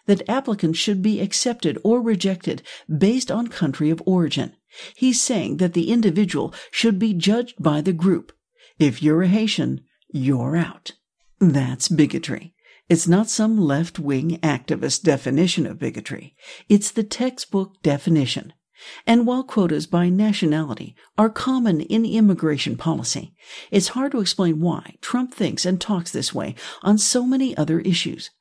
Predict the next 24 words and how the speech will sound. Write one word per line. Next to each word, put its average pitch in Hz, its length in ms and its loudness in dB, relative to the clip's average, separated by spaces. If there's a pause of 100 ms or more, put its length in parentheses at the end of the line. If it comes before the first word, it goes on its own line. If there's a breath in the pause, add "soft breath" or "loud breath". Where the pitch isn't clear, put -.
(200 soft breath)
not 294 220 2
just 294 240 0
about 196 240 0
foreigners, 214 540 -2 (180 loud breath)
but 220 120 6
about 233 260 4
Americans. 285 640 -2 (340 loud breath)
He's 254 200 2
been 254 180 2
doing 185 220 2
it 208 120 0
for 220 120 0
years 196 340 2
to 180 180 -2
every 226 300 -2
group 156 340 0
with 175 160 2
whom 262 240 0
he 254 140 0
doesn't 170 300 0
identify. 185 540 0 (540 loud breath)
Blacks, 135 440 -2 (160)
Latinos, 202 720 0 (160 soft breath)
Muslims, 240 580 -2